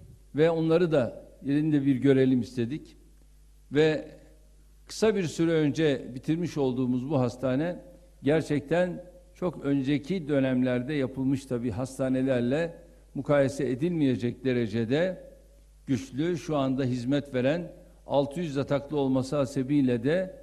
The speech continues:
çevrenin, bölgenin ihtiyacına şu anda orada ciddi bir cevap verdi, veriyor ve bütün doktor arkadaşlarımız,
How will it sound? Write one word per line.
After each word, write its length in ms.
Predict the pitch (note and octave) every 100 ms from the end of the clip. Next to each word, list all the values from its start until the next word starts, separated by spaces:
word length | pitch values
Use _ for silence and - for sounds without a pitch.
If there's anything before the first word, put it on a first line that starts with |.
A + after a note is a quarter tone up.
| - - -
çevrenin, 720 | D3 D3 B2+ B2 D#3 E3 C#3
bölgenin 500 | C#3+ B2 C3 E3 E3+
ihtiyacına 1080 | C3+ - C3+ B2+ A2+ B2 D3+ F#3+ F#3 - - - - -
şu 200 | - D#3
anda 460 | D3 C#3+ D#3 E3+ - - - - -
orada 360 | D3 C3 D3
ciddi 400 | B2 B2+ B2+ D#3+
bir 280 | B2+ G2 - - - -
cevap 480 | C3+ B2 A#2+ -
verdi, 560 | B2 B2 A2+ C#3 F3 - - - - - - A2
veriyor 480 | B2 D3 C#3+ F3+ - - - - - -
ve 320 | D3+ D#3 D3 -
bütün 400 | C#3+ F3+ C#3+ - - - - - - - -
doktor 320 | C#3+ C#3 D#3+
arkadaşlarımız, 1080 | C#3+ C3 B2+ A#2+ G#2+ B2 A2+ B2 C#3+ - -